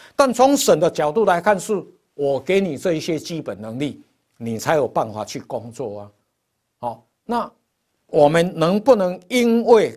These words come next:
感谢神，所以把我们所得的，我们拿出来奉献给天上的神呢？好，这个是我们奉献十分之一的时候，我们应当要具备的，啊，另外的一个，啊，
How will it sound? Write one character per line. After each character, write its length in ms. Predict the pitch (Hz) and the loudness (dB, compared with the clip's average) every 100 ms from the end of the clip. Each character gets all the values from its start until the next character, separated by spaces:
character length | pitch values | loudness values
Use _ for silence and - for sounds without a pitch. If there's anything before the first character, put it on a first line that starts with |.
| - | -4
感 280 | 143 113 107 | -4 -4 -6
谢 280 | - 170 | -2 -2
神， 340 | 120 117 113 113 _ - | -2 -8 -10 -12 _ -4
所 240 | 185 180 | 2 2
以 40 | |
把 380 | 131 - 147 214 | 2 4 6 6
我 180 | 220 139 | 4 0
们 180 | 113 120 | -2 -8
所 300 | - 113 101 - | -6 -6 -6 -2
得 200 | 127 131 | 2 6
的， 220 | 156 - - | 4 2 -6
我 140 | 120 | -12
们 220 | 120 123 | -10 -6
拿 220 | 131 147 | -2 -2
出 180 | 170 180 | -2 0
来 180 | 156 127 | 0 -2
奉 320 | - 220 143 | 4 4 4
献 300 | - 175 113 | -2 -4 -4
给 220 | - 101 - | -10 -14 -14
天 320 | - 175 151 | -4 -4 -4
上 240 | 143 147 | -6 -8
的 100 | 117 | -8
神 300 | 117 - 104 | -14 -12 -10
呢？ 180 | 131 147 - _ - | -8 -8 -10 _ -20
好， 160 | 87 _ _ | -20 _ _
这 120 | - 147 | -2 -2
个 80 | |
是 320 | 139 170 139 117 _ _ _ _ _ _ _ | 0 -2 -6 -8 _ _ _ _ _ _ _
我 120 | 120 | -12
们 160 | 117 123 | -10 -12
奉 380 | 123 240 185 143 | 2 4 4 2
献 240 | 208 160 | 0 0
十 220 | 135 - 131 | 0 -6 -4
分 220 | 160 151 | -4 -4
之 140 | 156 | -8
一 20 | |
的 140 | 139 120 | -8 -6
时 120 | 139 | -4
候， 220 | 131 123 - _ | -4 -4 -10 _
我 100 | - | -12
们 160 | 107 120 | -10 -8
应 160 | 151 139 | -8 -4
当 240 | 147 185 | -4 -2
要 200 | 175 131 | 0 0
具 260 | - 196 131 | -2 -8 -8
备 260 | 131 147 | -4 -4
的， 240 | 110 120 - - | -2 -6 -8 -14
啊， 160 | 101 110 | -12 -4
另 200 | 170 131 | -4 -4
外 140 | 131 | -8
的 160 | 110 110 | -8 -14
一 140 | 135 | -12
个， 260 | 120 123 104 _ _ - | -10 -10 -10 _ _ -20
啊， 180 | 101 | -18